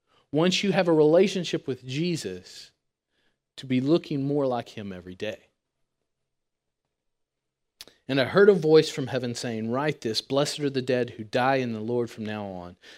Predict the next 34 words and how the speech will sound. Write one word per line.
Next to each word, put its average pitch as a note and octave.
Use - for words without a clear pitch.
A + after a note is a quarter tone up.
That A2+
makes A2
no B2
sense A2
because G2+
that A2+
doesn't B2+
say A#2
blessed A2
to -
me. G2+
"Blessed C#3
indeed," B2+
says A2
the G#2+
Spirit, A2
"that G#2+
they B2
may A#2+
rest A#2+
from A2
their G#2
labors, G#2+
for A2+
their A2
deeds G#2
follow G#2
them." F2+
God's D3+
idea B2+
of B2
being A2
blessed A2+
is -